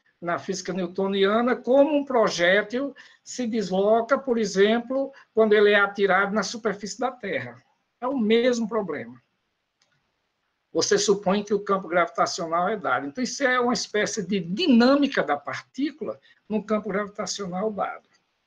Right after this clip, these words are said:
Esse resultado, que no campo gravitacional, com a ideia de espaço-tempo curvo, as curvas seriam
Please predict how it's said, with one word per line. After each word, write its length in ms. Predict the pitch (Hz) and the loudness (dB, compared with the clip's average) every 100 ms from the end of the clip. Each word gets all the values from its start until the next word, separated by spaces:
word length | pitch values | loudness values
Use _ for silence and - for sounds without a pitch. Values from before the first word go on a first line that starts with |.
| _ _ _ _ _ _ _ _ _ _ _ | _ _ _ _ _ _ _ _ _ _ _
Esse 240 | - 349 240 | -2 0 2
resultado, 840 | 220 190 170 214 202 214 165 151 | 0 -2 -2 2 4 4 2 -6
que 680 | - 185 175 160 156 147 143 | -6 -2 0 0 -2 -4 -6
no 100 | 165 | -8
campo 240 | - 202 170 | -2 -2 0
gravitacional, 920 | 170 165 - 165 - 175 160 160 156 | 0 0 0 -2 0 -2 0 0 0
com 100 | 175 | 0
a 80 | 175 | 0
ideia 200 | 170 165 | 2 0
de 80 | 160 | -2
espaço-tempo 680 | - 180 - - 170 170 - | -2 0 2 -2 -10 -10 -10
curvo, 500 | - 190 165 139 135 - _ _ _ _ _ - | -2 0 0 -2 -12 -14 _ _ _ _ _ -2
as 240 | 165 - | -2 -2
curvas 420 | - 277 254 214 | -2 0 4 4
seriam 720 | - 202 208 202 185 160 139 | 4 2 6 4 4 0 -6